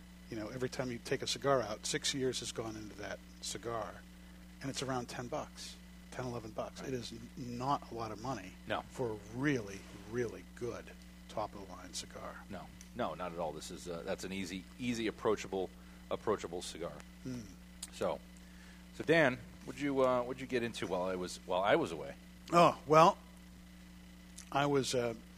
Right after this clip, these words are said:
Speaker 1: uh, preaching Sunday at a local church and had an incredible
Speaker 2: Sure.
Speaker 1: time with that. It was like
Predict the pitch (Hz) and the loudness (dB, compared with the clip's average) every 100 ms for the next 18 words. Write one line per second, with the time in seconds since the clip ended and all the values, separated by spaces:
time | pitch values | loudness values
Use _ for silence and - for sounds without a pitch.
0 | - - - - 131 120 113 113 - - | -16 -16 -16 -8 -4 -2 -2 -6 -10 -18
1 | - - - 156 151 139 - 135 127 123 | -18 -16 -4 -2 -2 0 4 4 6 4
2 | 120 117 - - 139 165 - - - - | 4 2 0 0 2 0 -4 -8 -10 -18
3 | - - - - - - - 131 113 110 | -18 -18 -16 -16 -16 -16 -6 -2 -2 -4
4 | 98 - - 135 113 104 - 120 - - | -8 -10 -2 0 0 -4 -10 -8 0 8
5 | 165 135 110 139 131 120 127 123 143 - | 8 8 4 2 0 0 -2 0 -2 -6
6 | - - 120 127 127 | -18 -10 -4 0 0